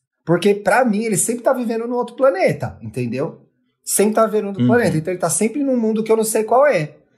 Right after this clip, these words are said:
Speaker 1: Mas eu acho divertido, eu acho engraçado. Eu dou risada dos foras do <laughs> geminiano, né?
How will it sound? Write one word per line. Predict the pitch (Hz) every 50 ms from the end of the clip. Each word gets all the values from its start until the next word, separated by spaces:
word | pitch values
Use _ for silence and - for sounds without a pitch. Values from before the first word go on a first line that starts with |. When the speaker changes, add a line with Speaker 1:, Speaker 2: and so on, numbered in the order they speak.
| _ _ -
Speaker 1:
Mas | 196 208 220 214
eu | 233 226
acho | 214 202 - -
divertido, | 190 175 214 190 220 220 226 220 220 - 226 214 175
eu | 170
acho | 165 160 - -
engraçado. | 196 196 190 196 202 196 - - 196 196 208 208 175 131 92 - - _ _ _
Eu | - 147
dou | 170 170
risada | 160 156 170 180 190 208
dos | 170 175 165 - -
foras | - - 151 143 156 151 143 135
do | 127 151
<laughs> |
geminiano, | - - - - _ _ _ _ _ _ _ - 135 120 110 107 104 104 104 107
né? | 117 127 160 175 -